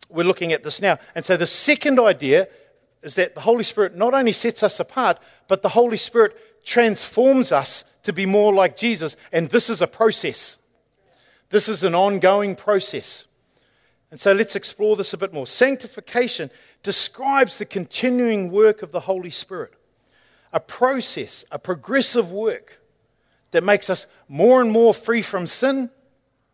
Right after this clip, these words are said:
and more and more like Jesus. Just ponder it for a moment. I mean, I'm not perfect,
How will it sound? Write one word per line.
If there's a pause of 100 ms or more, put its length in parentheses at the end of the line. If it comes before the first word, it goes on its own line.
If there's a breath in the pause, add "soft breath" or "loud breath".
(640)
and
more
and
more (460)
like
Jesus. (340)
Just
ponder
it
for
a
moment.
I
mean,
I'm
not
perfect,